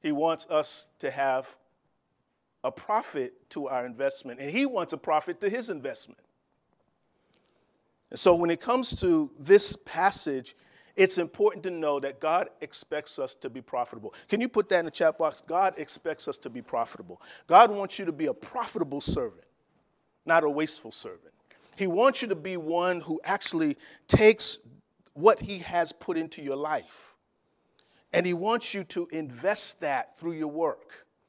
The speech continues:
so that it can become profitable.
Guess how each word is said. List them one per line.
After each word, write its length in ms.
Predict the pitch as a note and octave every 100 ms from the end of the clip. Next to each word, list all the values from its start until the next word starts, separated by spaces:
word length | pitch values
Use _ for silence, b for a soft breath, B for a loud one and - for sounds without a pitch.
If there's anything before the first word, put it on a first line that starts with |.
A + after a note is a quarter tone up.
| _ _ _ _ _ _
so 200 | - D#3
that 180 | D3+ D3
it 100 | C#3
can 120 | C#3+
become 1080 | C#3 C3+ B2+ - _ _ - F3 D3 A2+ A2+ _ _ _ _ _
profitable. 600 | - C#3 B2+ A2+ G#2 -